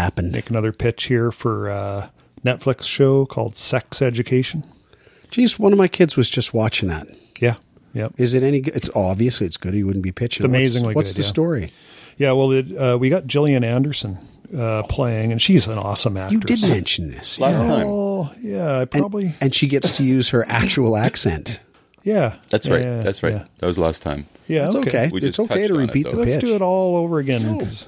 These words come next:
Speaker 1: but yeah, repeat the pitch, 'cause
Speaker 2: Well, basically, she, uh, is a s-, is a sex therapist, but it's not, she's not the main character. The main character is her son,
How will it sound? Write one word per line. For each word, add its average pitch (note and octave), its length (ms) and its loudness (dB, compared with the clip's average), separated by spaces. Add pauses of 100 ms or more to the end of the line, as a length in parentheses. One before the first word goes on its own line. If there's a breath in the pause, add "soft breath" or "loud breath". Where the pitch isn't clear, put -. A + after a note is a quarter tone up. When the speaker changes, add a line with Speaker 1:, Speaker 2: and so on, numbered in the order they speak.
(120)
Speaker 1:
but D#3 160 0
yeah, A3+ 180 0
repeat C3 360 2
the - 80 -4
pitch, - 440 -6
'cause A2 140 -12
Speaker 2:
Well, F3 220 4
basically, D#3 520 0
she, D#3 440 0
uh, C3+ 240 2
is C3 240 0
a B2+ 40 -2
s-, - 240 -6
is A#2+ 260 -4
a A#2+ 200 0
sex - 340 -4
therapist, - 560 -2 (500 loud breath)
but C#3 100 2
it's - 180 -2
not, D#3 120 -2
she's F#3 200 -4
not G3+ 100 -2
the D#3 100 0
main C3+ 380 0
character. D3+ 360 -2
The C3 60 -2
main C#3 200 0
character B2 420 -2
is G#2 80 -6
her G#2 100 -12
son, A2+ 540 -4